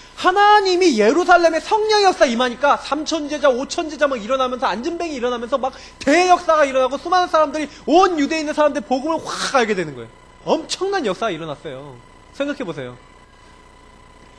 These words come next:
어마어마한 일들이 일어났는데 문제는 뭐냐면 사도와 중요한 제자들이 절대로 어디를 안 가는 거예요? 사마리아나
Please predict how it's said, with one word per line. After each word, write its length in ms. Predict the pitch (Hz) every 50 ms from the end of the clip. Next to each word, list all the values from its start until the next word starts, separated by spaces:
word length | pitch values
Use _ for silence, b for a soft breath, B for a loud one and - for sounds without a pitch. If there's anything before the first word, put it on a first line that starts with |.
| B B B B B B B
어마어마한 640 | - 190 262 349 381 403 415 415 403 403 392 381 359
일들이 360 | 294 254 240 214 330 330 320
일어났는데 800 | 277 226 254 262 262 247 247 233 226 277 320 302 233 160 123 - - - - - - - - - -
문제는 500 | 170 262 311 330 330 381 370 370 370 320
뭐냐면 600 | 240 220 220 226 220 247 285 277 240 175 131 113 - - - - - -
사도와 920 | - - - 320 330 277 349 339 330 339 320 330 330 330 320 320 - - -
중요한 440 | - - - 226 226 240 247 254 254
제자들이 680 | - 196 185 175 208 202 175 208 269 269 220 143 117 - - - - -
절대로 560 | - - - 254 320 330 - - 349 349 330 254
어디를 220 | 196 180 220 220
안 100 | 185 160
가는 180 | 165 160 156 143
거예요? 200 | 160 175 208 - - - - - _ -
사마리아나 840 | - - 202 202 208 202 202 185 190 180 175 175 190 220 247 285